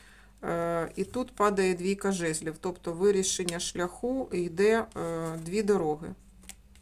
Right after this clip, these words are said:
Дві дороги. Чи наші підуть на їхні умови? Щоб повернути наших, е, захисників, полонених з території Росії. Чи підуть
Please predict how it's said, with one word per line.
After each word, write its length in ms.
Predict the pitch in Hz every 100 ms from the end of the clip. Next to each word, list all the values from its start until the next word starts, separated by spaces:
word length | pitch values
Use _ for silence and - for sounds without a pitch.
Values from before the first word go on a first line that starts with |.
| - - - - - - - - -
Дві 280 | 180 190
дороги. 460 | 185 175 165 160 -
Чи 180 | - -
наші 460 | 190 190 190 - 190
підуть 460 | - 180 220 226
на 60 | 185
їхні 400 | 165 - - 170
умови? 480 | 170 165 160 156 175 - - - - - -
Щоб 200 | 180 -
повернути 640 | 180 165 180 190 202 175
наших, 540 | 170 170 180 - 190 - - -
е, 120 | 175
захисників, 920 | 170 175 185 - 175 - 202 220 - -
полонених 580 | 175 175 175 185 185 185 - - - - - - - -
з 160 | - -
території 540 | 180 175 - 185 185
Росії. 540 | 180 180 185 - 170 160
Чи 180 | - 165
підуть 640 | - 175 220 220 - -